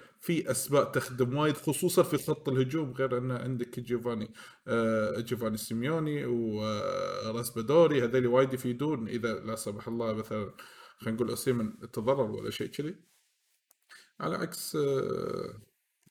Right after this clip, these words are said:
على عكس الميلان. ولكن على السريع، منو؟ ميلان ولا نابولي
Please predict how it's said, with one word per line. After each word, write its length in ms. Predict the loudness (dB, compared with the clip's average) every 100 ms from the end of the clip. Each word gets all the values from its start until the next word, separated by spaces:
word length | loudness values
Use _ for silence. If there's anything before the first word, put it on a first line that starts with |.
| -8
على 100 | -6
عكس 220 | -6 -6
الميلان. 300 | -6 -6 -4
ولكن 420 | 0 0 0 -6
على 260 | -20 _ -10
السريع، 320 | 0 0 0 -6 _ _ -20 _ _ -6
منو؟ 240 | -2 -2 -4 -4
ميلان 320 | -2 0 0
ولا 360 | 0 0 -2
نابولي 380 | -4 -6 -6 -10